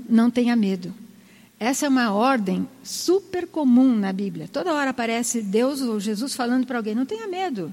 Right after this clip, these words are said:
sou eu. Não me conhece? Sou eu, não tenha medo." Só dele dizer, "Sou eu",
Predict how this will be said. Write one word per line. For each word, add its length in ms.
sou 180
eu. 380
Não 80
me 100
conhece? 560
Sou 220
eu, 340
não 200
tenha 240
medo." 500
Só 180
dele 240
dizer, 320
"Sou 240
eu", 420